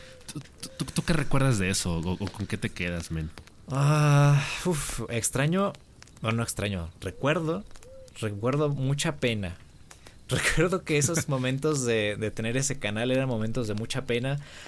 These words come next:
Speaker 2: porque los videos que hacíamos los llegaban a ver conocidos, familia,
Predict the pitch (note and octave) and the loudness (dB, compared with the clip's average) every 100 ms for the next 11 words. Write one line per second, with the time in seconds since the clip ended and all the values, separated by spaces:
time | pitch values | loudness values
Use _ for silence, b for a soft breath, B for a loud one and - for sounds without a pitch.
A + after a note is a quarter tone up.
0 | B B - - A#2+ - A#2+ B2 B2 C3 | B B -8 -2 0 2 2 4 4 4
1 | D3+ - D3 - D3 C#3+ C#3 D3 C3 G#2 | 2 2 0 2 2 2 2 2 2 0
2 | G#2 A2 G#2+ G2 G2+ - G2 F#2+ - A2+ | 0 0 0 0 -2 -2 -4 -2 -2 0
3 | A2 G#2+ A2 F#2 F2+ G2 G#2 G2+ G2+ G2+ | 0 0 -2 -4 -4 -2 -2 0 0 -2